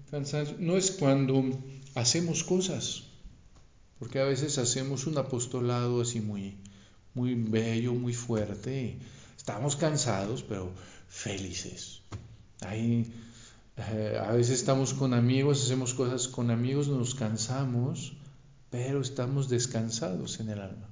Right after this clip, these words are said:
Lo que nos cansa es justamente cuando empezamos a salir del orden del amor de Dios. Cuando empezamos a, a, en lugar de vivir de este amor y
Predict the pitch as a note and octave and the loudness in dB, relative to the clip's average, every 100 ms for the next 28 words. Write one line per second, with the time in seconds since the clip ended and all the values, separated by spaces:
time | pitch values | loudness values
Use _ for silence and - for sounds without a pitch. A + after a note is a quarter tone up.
0 | - - - - - - - C#3+ C#3+ C#3+ | -18 -20 -20 -20 -20 -4 2 4 6 6
1 | C3 - F#3 E3+ - D#3 F3 E3+ - F3 | 6 6 6 6 4 4 4 4 4 0
2 | F3+ E3 F3+ - D3+ D#3+ D#3+ D3+ E3+ - | 0 0 0 0 0 0 0 0 -2 -2
3 | G#3 G3 F#3 D3 A#2+ - C3 C3 D3 F3 | -2 -2 -2 -4 -6 -2 0 0 2 4
4 | A#3 - - - - - - - - - | 2 0 -6 -12 -18 -20 -20 -20 -20 -20
5 | - - - - A#2 B2 A#2+ A#2 A#2+ A#2+ | -20 -20 -20 -6 2 6 8 8 6 6
6 | B2 C3 B2+ A#2 A2+ A2+ A2+ G#2+ G2 G#2+ | 4 2 2 2 2 0 0 -2 -4 -8
7 | - - - - - - - - - - | -12 -18 -20 -20 -20 -20 -20 -20 -20 -4
8 | C#3 C#3+ D#3+ E3 F3+ D3+ D3+ C3+ F3+ F3+ | 4 6 6 6 6 4 4 4 4 2
9 | F3+ F3+ F3+ D#3 B2+ A#2 - - - - | 2 4 4 4 2 -2 -6 -12 -14 -16
10 | - - - B2 B2+ C#3 D3 E3 F3+ E3 | -20 -20 -4 2 4 6 6 6 6 6
11 | C#3 C#3 C#3+ F3+ F#3+ E3+ D#3+ - D#3+ E3 | 6 6 6 6 6 6 4 2 2 2
12 | E3+ F3 D3 B2+ A#2+ - | 2 4 4 2 0 -4